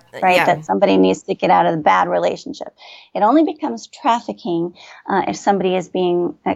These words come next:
Speaker 1: exploited for commercial or material gain. So, so it might just be a bad relationship,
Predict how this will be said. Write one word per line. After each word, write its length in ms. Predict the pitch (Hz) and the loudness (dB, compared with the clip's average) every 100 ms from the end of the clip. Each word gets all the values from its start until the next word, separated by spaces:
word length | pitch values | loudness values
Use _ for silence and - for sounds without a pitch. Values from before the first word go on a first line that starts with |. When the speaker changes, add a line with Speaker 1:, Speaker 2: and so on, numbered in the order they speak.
| - | -2
Speaker 1:
exploited 760 | 220 - - 190 180 175 170 | -4 -6 -2 2 4 2 0
for 420 | - 180 175 170 170 | -2 0 2 2 -2
commercial 480 | - 180 180 185 170 | -2 -2 0 0 0
or 120 | 160 | 2
material 720 | 165 160 - 175 165 160 160 151 | 0 0 -2 0 2 4 2 2
gain. 580 | 165 170 - - - - - - - - - - - | 4 4 4 0 -4 -8 -18 -18 -20 -10 -6 -6 -4
So, 320 | - 185 - | 2 2 2
so 160 | 208 | 2
it 40 | 185 | 4
might 160 | 277 | 4
just 160 | 302 - | 2 0
be 100 | 262 | 0
a 40 | |
bad 200 | 240 214 | 2 2
relationship, 640 | 208 185 175 185 170 170 | 2 -2 -4 -10 -8 -8